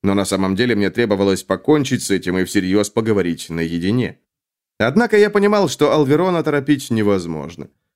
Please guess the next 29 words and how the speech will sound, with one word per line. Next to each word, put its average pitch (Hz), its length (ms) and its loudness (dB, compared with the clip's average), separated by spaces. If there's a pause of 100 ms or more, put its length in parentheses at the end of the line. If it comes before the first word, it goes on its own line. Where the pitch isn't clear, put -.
Наши 110 300 0
разговоры 101 500 2
следовали 104 480 0
определённому 95 680 0
ритуалу, 92 680 -2 (280)
и 165 40 4
если 170 300 4
я 170 140 4
его 156 160 2
нарушу, 165 360 2
я 147 120 4
только 147 300 -2
рассержу 131 580 0
Алверона. 107 580 -2 (420)
Так - 200 -2
что - 160 0
я 92 140 2
выжидал, 92 760 0
нюхал 196 440 0
цветочки 165 560 0
и 156 100 4
делал 147 320 2
вид, 156 180 -2
что - 160 -2
меня 143 220 0
ужасно 147 440 0
занимают 139 520 0
дворцовые 101 640 0
слухи. - 500 -10